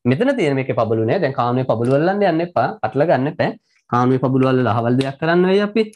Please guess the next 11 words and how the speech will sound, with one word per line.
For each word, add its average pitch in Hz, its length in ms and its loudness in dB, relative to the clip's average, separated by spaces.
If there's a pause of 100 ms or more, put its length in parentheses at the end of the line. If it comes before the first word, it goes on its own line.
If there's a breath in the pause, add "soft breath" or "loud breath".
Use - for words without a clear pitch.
(300 loud breath)
මෙතන 139 360 0
තියෙන්නේ 156 380 2
පුතේ 135 300 0
මොකද්ද? 131 440 -2 (840)
යම් 131 240 2 (120)
නිශ්චිත 214 400 2
දුර 135 160 4 (460)
ගියාට 127 460 2
පස්සේ 123 480 0 (120)
තැනින් 180 440 2
තැන 117 240 0